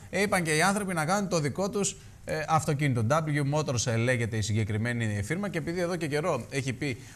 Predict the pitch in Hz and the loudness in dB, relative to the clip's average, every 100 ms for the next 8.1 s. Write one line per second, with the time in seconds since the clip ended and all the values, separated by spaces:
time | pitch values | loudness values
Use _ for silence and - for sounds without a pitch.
0 | - 131 156 131 117 147 147 131 117 117 | -2 0 2 0 2 2 4 2 2 0
1 | 139 131 135 135 - - - - - - | 2 2 4 2 -2 -12 -20 -20 -20 -20
2 | - 117 - 143 170 170 143 143 160 160 | -16 -12 -8 -6 -4 -4 -2 0 0 2
3 | 139 131 113 123 160 131 117 107 190 220 | 0 0 0 -2 0 0 2 2 2 2
4 | 220 202 - - - 202 196 165 156 147 | 0 -2 -10 -10 -2 0 2 2 2 0
5 | 127 139 127 165 190 190 175 151 139 143 | 0 0 2 2 2 2 -2 -2 0 2
6 | 165 147 123 139 131 151 127 - 123 117 | 2 2 0 -2 -2 -2 -2 -2 -2 -2
7 | 101 131 117 120 113 107 101 101 143 214 | -2 -2 -2 0 0 2 2 4 4 2
8 | 220 | 0